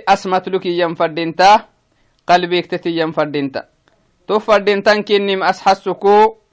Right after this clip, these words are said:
yalli maxayye, qaala tacaala, "يا أيها الذين آمنوا اتقوا الله وكونوا مع الصادقين." "يا أيها الذين آمنوا"، yemine hini hemma rawaa.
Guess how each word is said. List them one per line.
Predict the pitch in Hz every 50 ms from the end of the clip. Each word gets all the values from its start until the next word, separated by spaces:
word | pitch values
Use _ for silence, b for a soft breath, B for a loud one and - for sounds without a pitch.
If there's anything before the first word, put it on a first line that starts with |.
| _ _ -
yalli | 151 170 185 196 185 185 180
maxayye, | 180 170 - 202 196 190 185 180 185 185 185 180 180 _ _
qaala | - 151 170 175 180 180
tacaala, | - 185 175 175 185 190 196 196 196 202 202 - _ _ _ _ _ _ _ _ _ _ _ _ _ -
"يا | 143 165 175 185 180
أيها | 196 202 208 208 202 208 196
الذين | 190 190 190 190 185 202 202 202 202
آمنوا | 202 170 196 202 202 202 196 196 196
اتقوا | 190 - - 190 185 - - 190
الله | 180 180 185 202 208 214 220 220 - _ _ _ _ _ _ _
وكونوا | - 175 - - 190 190 185 185 180 175
مع | 175 175 165 175
الصادقين." | 185 - - 180 175 170 165 165 160 - - 185 185 165 - - _ _ _ _ _ _ _ _ _ _ _ _ _ _ _ _ _ -
"يا | 151 170 180 180 190
أيها | 208 214 214 214 208 208 202
الذين | 196 196 202 202 196 214 214 208
آمنوا"، | 208 - 185 208 214 220 220 226 226 226 226 226 - _ _ _ _ _ _ _ _ _ _ _ _ _ _ -
yemine | 160 170 185 190 190 190 202 214
hini | 208 208 202 202 208
hemma | 214 196 196 196 196 190
rawaa. | 190 190 190 196 202 214 214 220 220